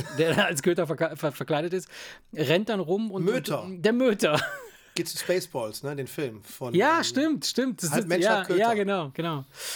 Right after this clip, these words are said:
Speaker 1: Und
Speaker 2: Gespielt
Speaker 1: der,
Speaker 2: von John Candy.
Speaker 1: der, der, ja, stimmt, ja. Wo der, ja, ja.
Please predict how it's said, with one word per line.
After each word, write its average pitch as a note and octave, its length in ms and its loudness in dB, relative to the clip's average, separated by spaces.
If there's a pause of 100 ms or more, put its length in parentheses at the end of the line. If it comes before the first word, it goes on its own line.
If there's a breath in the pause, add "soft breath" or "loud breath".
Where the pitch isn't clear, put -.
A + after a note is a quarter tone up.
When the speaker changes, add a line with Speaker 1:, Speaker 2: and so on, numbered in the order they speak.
(200 loud breath)
Speaker 1:
Und D#3 100 2
Speaker 2:
Gespielt D3+ 220 2
Speaker 1:
der, - 40 0
Speaker 2:
von D3+ 160 -4
John C#3+ 200 -2
Candy. C3+ 480 -4
Speaker 1:
der, D3+ 400 0
der, D3+ 320 -4
ja, F3+ 100 4
stimmt, G3 340 0
ja. D3 280 -2
Wo D3 100 0
der, C#3+ 280 0
ja, E3 160 0
ja. F#3 260 -2